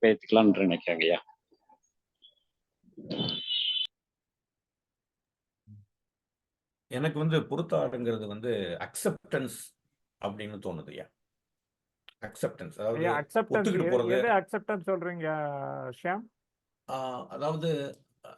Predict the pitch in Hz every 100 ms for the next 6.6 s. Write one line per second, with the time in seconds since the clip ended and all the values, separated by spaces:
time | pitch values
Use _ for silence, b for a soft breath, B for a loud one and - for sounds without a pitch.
0 | _ 110 139 156 147 139 143 180 180 180
1 | 196 120 113 113 - 131 143 151 113 180
2 | - - _ _ _ _ - 151 151 147
3 | 160 - - - 123 120 101 101 104 107
4 | 123 123 113 107 120 143 143 113 101 -
5 | 101 101 95 85 90 - - 151 - -
6 | 175 185 - 135 113